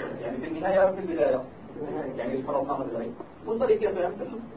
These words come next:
إذا إلى المفروض أنه الثنتين يشتركان في ما لا نهاية، لا أول لها في الأزل. إذا محل لا أول له في الأزل هو واحد، متفق عليه. الثنتين يؤولان إلى هذا المحل. إذا نحن بنحكي كالتالي.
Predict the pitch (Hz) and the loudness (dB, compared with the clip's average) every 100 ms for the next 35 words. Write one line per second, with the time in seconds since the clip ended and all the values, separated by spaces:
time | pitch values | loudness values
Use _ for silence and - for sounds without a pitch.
0 | - 359 - 180 180 - - - 330 233 | 2 4 6 4 4 2 2 2 4 6
1 | 196 185 180 196 196 208 180 170 170 170 | 6 6 0 -2 0 0 0 0 -2 0
2 | 185 185 180 185 - - - - 156 165 | 0 2 2 2 -6 -14 -18 -6 2 2
3 | 143 135 - - - - 180 185 175 170 | 2 0 -2 -4 -6 0 4 6 6 4
4 | 175 160 151 - - - - - - - | 2 -2 -4 -6 -6 -8 -10 -12 -12 -4
5 | 147 175 - - - 143 147 262 262 - | 4 6 6 2 -4 -4 2 2 2 0
6 | 190 175 202 - 220 208 185 208 196 185 | 0 0 2 4 6 8 8 6 2 0
7 | 185 196 226 226 - - - 175 180 175 | 0 0 0 -2 -6 -12 -2 6 8 8
8 | - - - - - - - 208 196 - | 4 -2 -10 -14 -12 -8 -4 0 2 6
9 | - 165 - - - - - - 160 160 | 6 6 2 -6 -16 -18 -12 -8 -4 -2
10 | 220 214 190 190 165 170 208 226 233 - | 0 2 4 4 6 4 4 0 -4 -8
11 | - - - - - 165 170 185 185 165 | -10 -14 -18 -18 -2 2 4 6 6 4
12 | 147 143 131 104 - - - - 240 233 | 2 -2 -6 -8 -12 -18 -18 -2 4 4
13 | 226 240 240 240 - 240 240 233 220 - | 2 0 -2 -2 -4 -6 -4 -2 -2 0
14 | - | -2